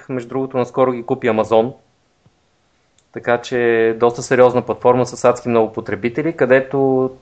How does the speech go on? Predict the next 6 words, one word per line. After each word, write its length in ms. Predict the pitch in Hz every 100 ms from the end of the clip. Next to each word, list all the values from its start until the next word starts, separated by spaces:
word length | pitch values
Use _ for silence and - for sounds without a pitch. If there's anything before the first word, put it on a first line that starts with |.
| _
ти 720 | - 127 123 120 117 117 110 -
добавяш 360 | 110 120 123
книгите, 360 | - 131 120 -
които 260 | - 120 -
си 180 | -
прочел, 440 | - 104 113 120